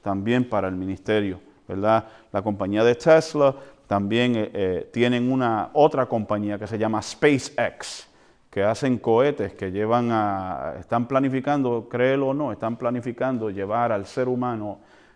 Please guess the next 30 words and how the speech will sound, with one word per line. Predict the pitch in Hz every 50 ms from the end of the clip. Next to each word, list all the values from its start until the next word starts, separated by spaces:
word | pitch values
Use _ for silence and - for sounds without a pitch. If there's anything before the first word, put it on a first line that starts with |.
| _ -
al | - 85 87 90 87
planeta | - 110 104 98 104 113 123 117 127 120
de | 110 98 98
Marte. | 104 117 135 135 123 117 - - - 104 85 73 - - -
Y | - 107
eso | 113 127 143 147
son | 170 180 165
realidades. | 165 170 156 139 131 117 107 127 156 180 160 117 98
Vivimos | 101 95 95 110 127 147 143 131 - - - - - - - - - - _ _ -
en | 135 123 123
un | 123 131 139
mundo | 156 170 170 151 120 113
donde | 110 107 101 101 98 98
estas | 113 110 - - 131 -
cosas | - - 151 147 143 - 113 -
se | -
están | 98 - - 107 107 113
planificando | 113 123 117 117 113 104 - 104 95 - 117 117 123 127 117 98 92 90 - - - _ _ _ -
hoy | - 113 127 127
día. | 113 113 127 147 131 92 87 85 - -
Es, | 92 98 113 135 151 - 123 -
son | - 139 143
realidades. | 156 160 156 151 151 147 147 156 147 120 95 95 98 71 101
Esto | 110 107 - 147
no | 151 151 151
es, | 151 151 - - - - - _ -
esto | 135 131 - 156 151
no | 156
es | 147 143
nada, | 139 143 147 151 151 147 139 127 113 101 95 80 - - -